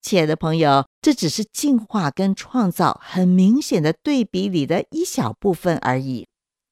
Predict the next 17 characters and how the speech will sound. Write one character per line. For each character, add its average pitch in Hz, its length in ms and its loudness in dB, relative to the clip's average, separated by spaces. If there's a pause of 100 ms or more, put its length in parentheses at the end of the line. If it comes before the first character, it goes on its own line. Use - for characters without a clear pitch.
(420)
圣 381 240 2
经 349 180 2
里 262 80 6
所 175 180 6
记 285 280 -2
载 165 160 -4
的 151 100 0
事 190 220 -4
情， 160 240 -2 (200)
他 - 140 -4
们 320 140 0
所 160 160 0
发 240 260 0
生 247 180 2
的 220 120 4
次 247 340 -2
序 202 260 -2